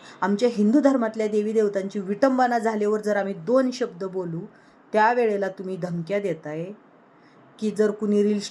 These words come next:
टाकल्या दोन धर्मामध्ये वाद लावणाऱ्या, तर त्यांच्यावर कठोर कारवाई जाईल. मग त्या मुस्लिम महिलांचं काय? ज्या महिलांची मस्जिद शेजारीच आहे दोन मिनिटाच्या रस्त्यात, तरीसुद्धा त्यांनी मस्जिदीत जाऊन नमाज नाही पाडता, मंदिरात येऊन नमाज पाडला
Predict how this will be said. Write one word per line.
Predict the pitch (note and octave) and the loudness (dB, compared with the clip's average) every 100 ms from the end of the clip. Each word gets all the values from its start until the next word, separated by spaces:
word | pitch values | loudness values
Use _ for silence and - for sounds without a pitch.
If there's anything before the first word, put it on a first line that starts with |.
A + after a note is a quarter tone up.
| - | 0
टाकल्या | G3 F#3+ F#3+ F#3+ F#3 F3 | 0 0 -4 -2 -2 -6
दोन | E3+ F#3 F#3+ | -4 -4 -2
धर्मामध्ये | F#3 F3+ F3 F3 F3 | -4 -4 -6 -4 -2
वाद | F3 F3 E3+ | 0 0 -2
लावणाऱ्या, | E3+ E3 D#3+ D#3 F#3+ - - - - | -4 -2 -4 -6 -10 -14 -20 -20 -8
तर | F3+ | -4
त्यांच्यावर | E3+ G3 G3 F#3+ - | -2 -2 -2 -6 -6
कठोर | G3 A#3 A3 | -2 0 0
कारवाई | G#3 F3+ F3+ F#3 | -2 -2 -6 -6
जाईल. | E3+ F3+ G3 | -6 -6 -6
मग | G3+ - | -6 0
त्या | A3 | 2
मुस्लिम | G#3 A#3 - D4 C#4+ | 4 2 4 6 6
महिलांचं | C#4 A#3 F#3+ F#3 F3+ - - | 4 2 -2 -4 -10 -10 -10
काय? | C3 - _ _ _ _ _ _ _ _ _ _ _ _ _ | -10 -12 _ _ _ _ _ _ _ _ _ _ _ _ _
ज्या | F3+ C#4+ D4 | 2 4 6
महिलांची | D4 C4+ A#3+ A#3 A3+ A#3 | 4 4 2 0 -2 -2
मस्जिद | A#3 B3 F#3+ B3 C4 | 0 0 2 -2 -2
शेजारीच | - B3 A3 A3 B3+ D4 | 0 2 2 2 2 2
आहे | C#4+ C#4 C4+ | 2 2 0
दोन | A3 A3 | 0 -2
मिनिटाच्या | A3 G#3+ G#3 F#3 F#3 | -2 -4 -6 -6 -8
रस्त्यात, | F3 - E3+ D#3+ - _ - - _ D4 | -10 -14 -16 -16 -18 _ -20 -20 _ 4
तरीसुद्धा | D#4 F#4 F4+ A#3+ D4 | 4 0 -2 2 2
त्यांनी | D4 C#4 | 2 0
मस्जिदीत | C4 A#3 A#3 F3+ A3 B3+ D#4 D4+ | 0 0 -2 -4 -2 0 2 0
जाऊन | C#4 C4+ B3 | 0 -2 -4
नमाज | A#3+ A3+ G#3 | -4 -4 -4
नाही | G3 E3+ | -8 -10
पाडता, | F3 E3+ | -12 -10
मंदिरात | F3 E3 E3 E3 G3 F#3+ | -10 -8 -8 -8 -10 -12
येऊन | G#3 G3 G3 | -14 -12 -12
नमाज | F#3+ F#3+ - | -12 -12 -12
पाडला | F#3 F#3 F3+ | -14 -12 -14